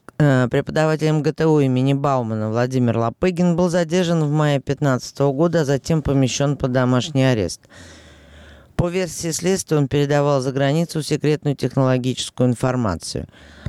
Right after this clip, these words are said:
цниимаш — главной исследовательский институт Роскосмоса. Лопыгин там работал по совместительству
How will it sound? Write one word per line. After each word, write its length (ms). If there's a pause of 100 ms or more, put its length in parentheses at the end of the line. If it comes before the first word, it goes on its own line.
(600)
цниимаш — 640
главной 400
исследовательский 880
институт 500
Роскосмоса. 720
Лопыгин 500
там 200
работал 480
по 100
совместительству 1080